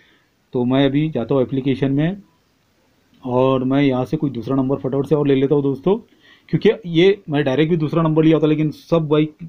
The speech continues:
comment में कहते थे कि fake video, क्योंकि यह एक number नीचे display हो रहा है, ये जो मैंने लिया है, इसलिए मैंने आपको बताया दूसरा number लेता हूँ जिस पर ज़्यादा time ना चले।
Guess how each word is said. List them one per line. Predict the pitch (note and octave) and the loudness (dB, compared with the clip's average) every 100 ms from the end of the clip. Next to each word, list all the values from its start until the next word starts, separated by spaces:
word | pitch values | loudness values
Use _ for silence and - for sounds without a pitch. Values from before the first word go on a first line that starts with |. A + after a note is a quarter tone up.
| - | -8
comment | B2 C3+ D#3 | -2 0 2
में | D#3 | 4
कहते | D#3+ | 2
थे | D#3+ | 2
कि | D#3+ | -2
fake | - D#3+ | 0 2
video, | D#3 D3 C3+ | 2 0 0
क्योंकि | D3+ D#3+ | 0 2
यह | D3+ D3+ | 2 2
एक | D#3 | 0
number | C#3+ D#3 F#3 | 0 -2 -2
नीचे | C3+ - C3 | -4 -4 -4
display | A2+ - D3+ | -4 -2 2
हो | C#3+ | 2
रहा | D3+ | 2
है, | F3 | 2
ये | |
जो | D#3+ | 0
मैंने | D3 C3+ | 2 2
लिया | B2+ B2+ | 2 0
है, | A2 G2+ - _ | -2 -6 -16 _
इसलिए | C3 D#3 D#3 | -6 0 2
मैंने | C#3+ | 2
आपको | C3 C3 | 0 -4
बताया | A#2 A#2 B2 G3 | -4 -2 0 0
दूसरा | F3 B2 B2+ | -4 -8 -4
number | B2+ B2 A#2+ | -2 0 0
लेता | A#2+ E3 | 0 0
हूँ | F#3 | -2
जिस | A#2+ - | -6 -4
पर | D#3+ G3 - _ _ - | -2 -2 -8 _ _ -10
ज़्यादा | A#2 A2 | -4 -2
time | - A#2+ | -2 -2
ना | B2+ B2 | -2 -2
चले। | B2+ C#3 | -2 -2